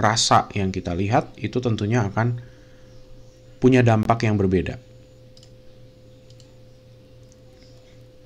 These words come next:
Apakah dalam fotografi tapi sengaja dibuat menjadi black and white? Tentunya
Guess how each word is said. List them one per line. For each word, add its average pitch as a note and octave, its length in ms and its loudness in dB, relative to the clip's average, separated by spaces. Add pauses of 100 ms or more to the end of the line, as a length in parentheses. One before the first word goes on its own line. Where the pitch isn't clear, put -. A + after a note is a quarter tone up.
(640)
Apakah G2+ 540 -2
dalam G2+ 240 0
fotografi G2+ 640 -2
tapi C3 180 -2
sengaja D3+ 400 2
dibuat G#2 480 2
menjadi G2 400 -2
black F#2 240 -2
and G2 140 -2
white? G#2+ 240 -2 (3500)
Tentunya G#2 460 2